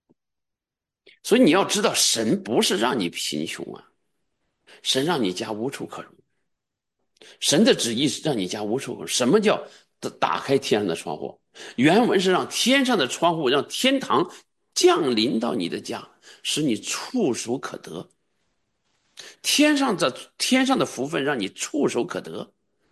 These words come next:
阿门。一切所需，尽都有预备。阿门。这个太好了。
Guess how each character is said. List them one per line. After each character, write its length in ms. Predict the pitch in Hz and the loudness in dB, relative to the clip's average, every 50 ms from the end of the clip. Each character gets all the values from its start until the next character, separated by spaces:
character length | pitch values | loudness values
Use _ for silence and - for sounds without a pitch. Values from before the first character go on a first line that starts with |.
| _ _ | _ _
阿 180 | - 135 156 | -4 -2 0
门。 440 | 170 180 190 240 311 359 - - - - _ _ _ _ _ _ _ _ _ _ - - - - _ _ _ _ _ - - _ _ | 2 4 4 4 4 2 0 -2 -10 -18 _ _ _ _ _ _ _ _ _ _ -16 -16 -16 -16 _ _ _ _ _ -20 -20 _ _
一 260 | - - 139 202 285 | -4 0 4 4 4
切 260 | 339 - - 311 285 123 | 4 4 2 2 2 0
所 280 | - - - 73 64 | 0 -2 -4 -4 -6
需， 420 | - - - 104 95 - - _ _ _ _ _ _ _ _ _ _ _ _ _ _ _ _ _ _ _ _ _ _ _ _ _ _ _ | -6 -6 -8 -8 -8 -10 -14 _ _ _ _ _ _ _ _ _ _ _ _ _ _ _ _ _ _ _ _ _ _ _ _ _ _ _
尽 420 | - - - 277 233 139 110 87 - | -2 2 4 6 6 6 4 0 0
都 240 | - 69 73 160 | -2 0 0 0
有 160 | 143 92 76 73 | 0 0 -2 -2
预 140 | - 73 | -4 -6
备。 320 | 69 - - - - - _ _ _ _ _ _ _ _ _ _ _ _ _ _ _ _ _ _ _ _ _ _ _ _ _ _ _ _ _ _ _ _ _ _ _ _ _ _ _ _ _ _ _ _ _ _ _ _ _ _ _ _ _ _ _ _ _ _ _ _ _ _ _ _ _ _ _ _ _ _ _ _ _ _ _ _ _ _ | -6 -6 -6 -8 -10 -12 _ _ _ _ _ _ _ _ _ _ _ _ _ _ _ _ _ _ _ _ _ _ _ _ _ _ _ _ _ _ _ _ _ _ _ _ _ _ _ _ _ _ _ _ _ _ _ _ _ _ _ _ _ _ _ _ _ _ _ _ _ _ _ _ _ _ _ _ _ _ _ _ _ _ _ _ _ _
阿 120 | - 95 92 | -10 -8 -6
门。 320 | 92 92 90 90 - _ _ _ _ _ _ _ _ _ _ _ _ _ _ _ _ _ _ _ _ _ _ _ _ _ _ _ _ _ _ _ _ _ _ _ _ _ _ _ _ _ | -6 -6 -8 -8 -12 _ _ _ _ _ _ _ _ _ _ _ _ _ _ _ _ _ _ _ _ _ _ _ _ _ _ _ _ _ _ _ _ _ _ _ _ _ _ _ _ _
这 100 | - - - | -14 -14 -12
个 100 | - 78 | -14 -16
太 160 | - - - | -16 -16 -16
好 180 | - - - | -16 -18 -18
了。 180 | - - - _ | -20 -20 -20 _